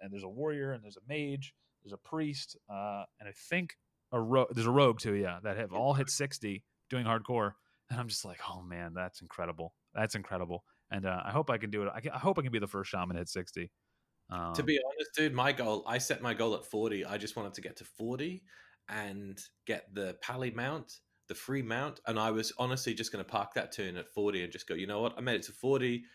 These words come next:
Speaker 2: in classic hardcore." And
Speaker 1: <laughs>
Speaker 2: yeah, and I was gonna leave it at that. And I figured that would be a good goal for me 'cause I'm not a world-class player. So I just wanted to get to that. And I think my highest,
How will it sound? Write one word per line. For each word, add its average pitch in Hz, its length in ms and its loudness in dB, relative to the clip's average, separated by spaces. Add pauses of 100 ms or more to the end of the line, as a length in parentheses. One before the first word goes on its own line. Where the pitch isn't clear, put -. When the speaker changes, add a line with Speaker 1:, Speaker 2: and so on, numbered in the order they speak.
(120)
Speaker 2:
in 95 260 -4 (160)
classic 131 380 0
hardcore." 101 460 2
And 104 80 -2
Speaker 1:
<laughs> - 300 -12
Speaker 2:
yeah, 95 80 0 (160)
and 104 100 2
I 101 60 2
was 107 120 0
gonna 127 160 2
leave 107 240 4
it 104 60 2
at 98 80 0
that. 98 180 2
And 98 80 -2
I 110 100 4
figured 113 360 0
that 101 180 -2
would 104 140 -10
be 101 260 -2 (320)
a 95 60 -10
good 120 240 0
goal 110 240 2
for 107 120 -10
me 101 240 0
'cause 101 200 -4
I'm 98 120 -2
not 98 160 0
a 98 60 0
world-class 95 540 -2
player. 90 260 -4
So - 160 -6
I 92 60 -4
just 92 120 -12
wanted 95 180 -6
to 87 100 -12
get 90 160 -6
to 85 80 -20
that. 87 300 -4 (360)
And 90 100 -2
I 95 60 -2
think 120 320 -4
my 98 140 -4
highest, 98 800 -6